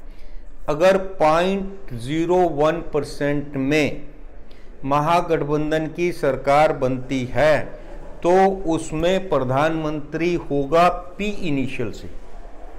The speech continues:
अगर पॉइंट ज़ीरो ज़ीरो वन परसेंट में महागठबंधन की सरकार बनती है,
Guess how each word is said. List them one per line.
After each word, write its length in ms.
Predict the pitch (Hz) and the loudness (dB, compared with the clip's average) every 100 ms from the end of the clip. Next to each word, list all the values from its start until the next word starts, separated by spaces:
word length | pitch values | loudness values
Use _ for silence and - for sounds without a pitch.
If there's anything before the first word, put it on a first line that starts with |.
| - - - - - - - - - - - - - - - - - - - - - - - - | -12 -12 -14 -12 -10 -12 -10 -10 -8 -8 -8 -8 -8 -8 -8 -10 -12 -10 -10 -10 -8 -8 -6 -2
अगर 360 | 135 135 190 214 - - - - - - - - - - - | 0 4 6 4 0 -8 -10 -12 -12 -10 -10 -10 -10 -10 -2
पॉइंट 360 | 160 175 208 202 | 2 4 4 2
ज़ीरो 420 | 175 175 175 190 | 2 2 4 4
ज़ीरो 280 | 170 175 170 | 4 2 2
वन 320 | 156 156 160 | 2 2 2
परसेंट 580 | 156 147 - 147 139 135 | 0 -4 -2 -2 -2 -4
में 560 | 131 143 170 190 202 - - - - - - - 135 | -2 0 0 0 -2 -6 -4 -4 -4 -4 -4 -4 -2
महागठबंधन 1000 | 139 151 185 196 175 160 165 165 170 | 2 4 4 4 2 2 0 0 -2
की 180 | 165 180 | -2 -4
सरकार 580 | 165 151 135 143 143 143 | -2 -2 0 4 4 4
बनती 540 | 131 127 123 - 131 | 2 -2 -2 -2 -2
है, 520 | 113 120 143 170 185 | 0 2 4 4 2